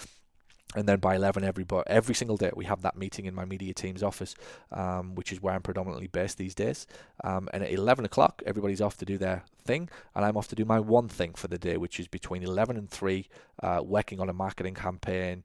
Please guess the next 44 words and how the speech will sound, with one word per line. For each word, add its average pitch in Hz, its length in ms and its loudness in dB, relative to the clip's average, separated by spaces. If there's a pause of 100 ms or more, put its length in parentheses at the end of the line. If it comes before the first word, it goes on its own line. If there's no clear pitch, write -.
(320)
uh, 64 400 -2
checking - 300 -2
K 98 160 2
P 90 160 -2
Is, 92 720 -2 (340)
thinking 104 360 2
about, 92 500 4
um, 90 540 -6 (360)
the 104 100 4
vision 92 420 0
or 90 80 -4
the - 100 -6
future 101 300 0
of 92 80 -4
the 95 80 -4
business, 92 480 -4
or 92 260 0 (280)
writing 104 300 6
a 101 40 -2
series 95 340 0
of 92 120 -4
emails, 92 640 -2
or 92 220 -2
whatever 101 380 4
it 90 80 0
will 92 100 -2
be. 90 260 -10 (440)
The 95 160 0
one 101 420 6
single 120 300 0
thing 101 220 -2
that 92 120 0
I 92 40 0
work 92 340 -2
on 92 140 -4
gets - 220 -2
done 95 200 -2
between 90 360 -6
eleven 92 380 -4
and 90 160 -10
three, 92 320 -2
and 98 160 -10
time 113 300 0
blocking, 92 400 -4